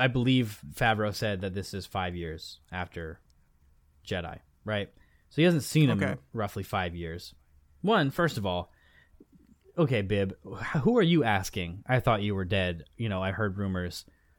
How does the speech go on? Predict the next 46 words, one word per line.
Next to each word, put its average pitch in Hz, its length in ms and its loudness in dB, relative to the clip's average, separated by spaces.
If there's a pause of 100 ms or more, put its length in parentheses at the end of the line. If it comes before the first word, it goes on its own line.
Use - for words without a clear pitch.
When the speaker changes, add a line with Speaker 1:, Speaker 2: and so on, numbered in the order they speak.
(440)
Speaker 1:
How 233 200 4
did 196 180 6
you 185 140 6
survive? 90 640 -2 (460)
He 196 120 2
was 220 180 6
on 220 140 6
the 170 60 6
yacht, 165 460 4
I 123 60 2
thought, 110 400 2
when 127 100 2
it 123 100 2
blew 143 240 4
up, - 240 -2 (220)
<laughs> - 160 -20
wasn't 143 380 4
he? - 160 2 (340)
Like, 139 300 4 (1700)
we 185 100 6
never 240 260 6
see 185 300 4
him 160 140 6
Speaker 2:
I 160 60 6
don't, 110 100 6
Speaker 1:
die, 104 280 0
Speaker 2:
I - 40 -6
don't 156 160 -6
know. 170 340 -4
Speaker 1:
but 147 160 8
I'm 147 80 6
pretty 175 220 4
Speaker 2:
Yeah. 175 60 4
Speaker 1:
sure 170 160 2
he's 151 260 2
on 135 220 4
the 139 100 6
yacht, 120 400 2
and 135 180 2
then 131 180 4
they, 120 140 4
you 113 240 0
know, 107 80 2
it 113 160 2
blows 117 340 4
up. 113 280 -2